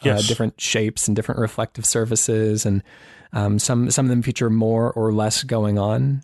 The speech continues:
Speaker 2: visually. But even just within one aesthetic,
Speaker 1: Mm-hmm.
Speaker 2: there's a lot of freedom that is still given to the people who are designing the tracks individually to play with the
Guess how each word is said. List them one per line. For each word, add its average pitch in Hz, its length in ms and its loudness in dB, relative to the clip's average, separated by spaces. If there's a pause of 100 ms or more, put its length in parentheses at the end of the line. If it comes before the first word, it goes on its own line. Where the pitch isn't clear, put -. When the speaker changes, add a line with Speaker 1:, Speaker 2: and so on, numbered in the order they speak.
Speaker 2:
visually. 123 560 0 (380)
But 113 680 0 (280)
even 147 600 2 (320)
just - 260 -2
within 123 680 0 (140)
one 117 600 0 (160)
aesthetic, - 880 -2
Speaker 1:
Mm-hmm. 135 80 0
Speaker 2:
there's 127 380 2
a 131 80 -2
lot 123 460 0
of 117 300 0
freedom 120 800 0
that 107 160 0
is 104 120 0
still 120 280 0
given 110 340 2
to 110 360 2
the 104 120 0
people 117 260 -2
who 120 100 -4
are 110 80 0
designing 104 400 2
the 101 80 0
tracks 104 340 -4
individually 123 600 0
to 110 260 -2
play 120 300 -2
with 113 380 -2
the 101 320 0